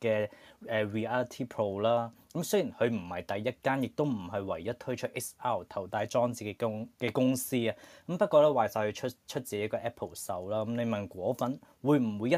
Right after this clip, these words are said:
啲期待都冇咧？咁我相信唔會咯。咁我試下問下阿 Keith 啦。咁 Keith 都用唔少嘅 Apple 產品啦，咁又有 MacBook 啦，又有 iPhone，又有 iPad，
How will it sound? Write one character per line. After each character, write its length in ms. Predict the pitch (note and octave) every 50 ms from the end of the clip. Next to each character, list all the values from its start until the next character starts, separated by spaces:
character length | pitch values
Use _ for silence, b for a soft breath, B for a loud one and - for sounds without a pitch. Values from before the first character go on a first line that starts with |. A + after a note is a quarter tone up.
| - -
啲 140 | - E3+ -
期 220 | - - - F#2
待 120 | - F2+ F2+
都 120 | F#2+ A2+
冇 220 | A#2+ A#2 G2+ F#2+ G#2
咧？ 100 | A2+ A2+ b b b b
咁 100 | - B2+ B2+
我 80 | A2
相 160 | G#2 - B2
信 160 | B2 - - F#2+
唔 280 | E2+ E2 E2 D#2+ F2
會 80 | F2 F#2
咯。 180 | F#2+ F#2+ F#2 - _ _ _ _ _
咁 120 | - D#3+
我 100 | G3 G3+
試 100 | - -
下 140 | - A#2 A2
問 140 | G#2+ G#2 G2
下 60 | F#2
阿 100 | F#2+ G2+
Keith 340 | G#2 - - B2 A2 - G2+
啦。 60 | F#2 - b b b b
咁 140 | - D#3 F3+
Keith 220 | - - A3 G#3+ - -
都 120 | - G3+ G3
用 300 | F#3+ D3+ A#2 A2 A#2+ - _
唔 180 | - G#2+ G2 G2+
少 180 | - - G#2+
嘅 200 | A#2 B2 C3 C3+ -
Apple 280 | - C#3 - - F#2
產 260 | - - F#2+ F#2 G#2 G2
品 220 | G2+ F#2 G2+ G#2
啦， 100 | A2 A2
咁 160 | A2 A#2+ B2+
又 160 | C3 B2 G2
有 140 | F#2+ F2+ F#2
MacBook 440 | G#2 A2+ A2+ A2+ - - - - -
啦， 140 | A#2 A2+ A2+
又 140 | G#2 F2+ F2+
有 80 | F2+
iPhone， 440 | F2+ F#2 G2+ G#2 A2 G#2+ - A#2 A2
又 120 | G2 F#2
有 100 | F#2+ F#2+
iPad， 400 | F#2 - G#2+ A2 A2 - - A#2